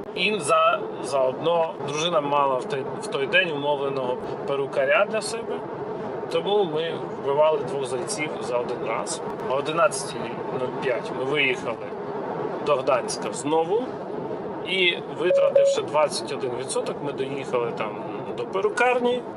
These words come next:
І далі ми поїхали до Гдині, тому що я не знав, де там пароми, недостатньо обізнаний. Я знав, що є паром з Гдині. Тільки з Гдині паром, на жаль, їде тільки до Карлскрони в керунку Мальми.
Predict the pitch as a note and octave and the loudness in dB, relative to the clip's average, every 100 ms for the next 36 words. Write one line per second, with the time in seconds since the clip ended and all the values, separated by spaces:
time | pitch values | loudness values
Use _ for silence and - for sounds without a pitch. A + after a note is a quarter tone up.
0 | F3 D3 C#3 D#3 G3 A3 A3 G#3 G3+ G3+ | -6 -2 4 6 6 4 2 -4 -2 -2
1 | G#3 G#3 G#3 G#3 G#3 G#3 - D#3 F3+ D#3 | 0 -4 -2 0 -2 -4 2 6 6 6
2 | B2+ B2+ D3 A#2 G2+ - A#2+ C3+ - B2+ | 2 -4 -4 -4 -6 -8 -4 -4 -2 -2
3 | B2+ B2+ A#2+ B2 A#2 A#2+ A#2 - - C#3+ | -2 -2 -4 -4 -4 -4 -4 -2 2 6
4 | G3 A3+ A3+ G3 C#3 C#3 C3 C3+ B2+ B2+ | 6 6 2 -4 -4 -2 -2 -2 -2 -4
5 | A#2 E3+ F3+ F3+ F#3 E3+ - - - C#3 | -4 -4 -2 -2 -2 -6 -8 -8 -2 2
6 | D#3 E3+ D3+ D3+ D#3+ - C#3+ D3+ D3+ A#2 | 2 2 2 4 4 6 6 6 2 -2
7 | A#2 A#2+ B2+ G#2+ - - F3+ E3 E3+ D#3 | -4 -2 -2 -4 -4 -2 -2 0 2 2
8 | B2+ - - C#3+ F#3+ G3 F3 D3+ D#3+ F3+ | 2 -2 -2 2 4 2 4 6 6 6
9 | F3 E3+ E3 - - - - - C3+ C3+ | 4 0 -6 -6 -8 -8 -8 -8 -2 -2
10 | C3 D3 D3+ C3 C3+ - D3+ - D3 - | 2 4 4 2 -8 -6 -6 -4 -6 -6
11 | C#3 C#3 D3+ D3 D3+ C#3+ C#3 - - D#3+ | -6 0 0 2 2 2 0 -4 -4 -2
12 | C3 A#2 C3+ E3+ C#3+ C3+ - - D#3 D3+ | -2 -2 -6 -6 -8 -8 -8 -4 -2 -2
13 | D#3 D3+ C3+ D3 C#3+ C#3 - - C#3 D#3 | -2 -4 -6 -6 -4 -4 -6 -6 4 6
14 | D3 | 6